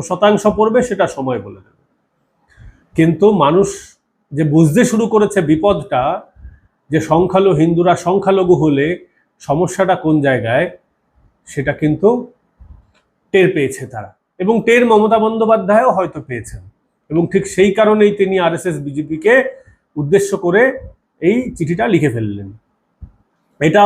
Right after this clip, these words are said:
মানুষের কাছে শান্তির আবেদনের থেকে অনেক বেশি একটি রাজনৈতিক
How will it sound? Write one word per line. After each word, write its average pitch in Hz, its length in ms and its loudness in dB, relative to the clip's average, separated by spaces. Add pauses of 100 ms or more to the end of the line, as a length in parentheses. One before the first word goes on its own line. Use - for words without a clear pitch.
মানুষের 202 540 0
কাছে 185 320 0
শান্তির 180 460 -4 (100)
আবেদনের 180 500 0
থেকে 208 200 -4 (140)
অনেক 190 320 0
বেশি 196 240 0
একটি 202 280 -2
রাজনৈতিক 160 640 0